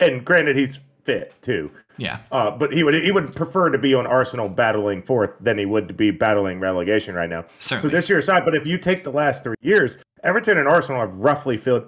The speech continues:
Speaker 1: finished around each other.
Speaker 2: Yeah.
Speaker 1: They roughly pa-,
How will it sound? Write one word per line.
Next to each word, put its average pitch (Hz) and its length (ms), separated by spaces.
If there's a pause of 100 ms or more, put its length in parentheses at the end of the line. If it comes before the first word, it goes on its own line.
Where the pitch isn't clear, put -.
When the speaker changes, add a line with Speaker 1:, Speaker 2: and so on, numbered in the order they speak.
Speaker 1:
finished 117 300
around 143 320
each 107 160
other. 98 400
Speaker 2:
Yeah. 101 220
Speaker 1:
They 104 60
roughly 160 340
pa-, - 240